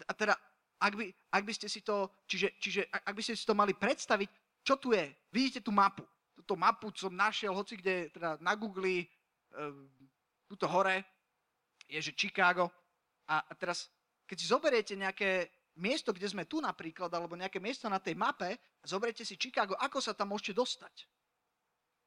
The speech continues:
Existuje jedna cesta? Nie, existuje viacero ciest. A presne, presne tak je to, eh, aj s homosexualitou, že, že sú rôzne faktory a u každého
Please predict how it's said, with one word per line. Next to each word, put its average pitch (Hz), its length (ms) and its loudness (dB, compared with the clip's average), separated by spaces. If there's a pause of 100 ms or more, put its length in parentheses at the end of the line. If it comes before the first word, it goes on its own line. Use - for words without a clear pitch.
Existuje 190 400 2
jedna 226 240 4
cesta? 302 400 -2 (800)
Nie, - 160 -6
existuje 220 400 4
viacero 202 400 2
ciest. - 480 -2 (240)
A - 80 -20
presne, 247 480 4
presne 247 320 -2
tak 214 320 4
je 196 80 0
to, 185 400 4
eh, 170 480 0 (400)
aj 185 120 0
s 196 120 -4
homosexualitou, 180 720 -2
že, 165 240 -2
že 156 80 -6
sú 170 240 -6
rôzne 254 320 2
faktory 214 480 -4
a 165 80 -2
u 175 80 -4
každého 226 400 2